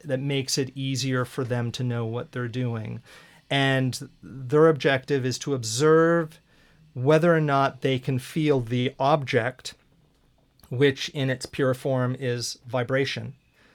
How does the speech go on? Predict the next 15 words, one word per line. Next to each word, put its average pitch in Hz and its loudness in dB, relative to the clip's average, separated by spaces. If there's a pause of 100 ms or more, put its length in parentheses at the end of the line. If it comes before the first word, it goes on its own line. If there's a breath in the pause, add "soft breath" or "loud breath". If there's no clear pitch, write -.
(380 soft breath)
on 131 0
that 123 -2
location. 123 -2 (600 soft breath)
And 135 2
then 139 2
we, 135 2
we 127 -2
travel 127 0
through 127 -2
the 120 -6
body. 117 0
So 131 2
I 131 4
say, 135 0
"Observe," 165 2